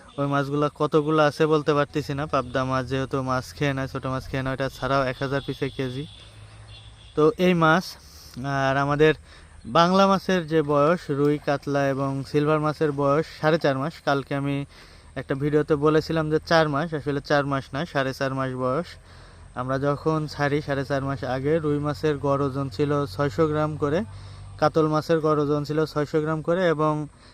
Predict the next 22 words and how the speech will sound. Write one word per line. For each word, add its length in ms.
যে 120
সিলভার 360
মাছ 200
ছাড়া 200
ছিল, 260
সিলভার 380
মাছের 320
গড় 280
ওজন 200
ছিল 320
একশো 320
গ্রাম 220
করে। 240
তো 80
আমরা 180
সিলভার 360
মাছ 180
বিক্রি 300
করেছি। 420
সিলভার 320
মাছ 260
হয়েছে 440